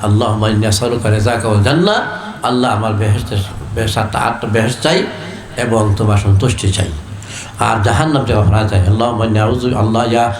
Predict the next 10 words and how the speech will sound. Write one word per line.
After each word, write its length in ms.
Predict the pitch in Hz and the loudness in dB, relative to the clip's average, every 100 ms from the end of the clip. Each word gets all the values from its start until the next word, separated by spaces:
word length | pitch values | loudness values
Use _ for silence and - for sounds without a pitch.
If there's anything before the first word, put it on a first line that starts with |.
| - 113 | -6 0
আল্লাহুম্মা 420 | 113 120 113 113 | 2 2 2 0
আদিনি 280 | 123 135 123 | 2 0 2
মিনান 240 | 107 101 | 2 4
নার। 540 | 101 107 95 - - | 4 4 2 -2 -4
জাহান্নাম 280 | 107 123 117 | 0 2 2
থেকে, 240 | 101 98 101 | 4 4 4
জাহান্নাম 320 | 104 107 98 | 2 2 2
থেকে 160 | 101 95 | 2 2
পানা 240 | 87 90 | 0 -2
চাই। 140 | 92 | -4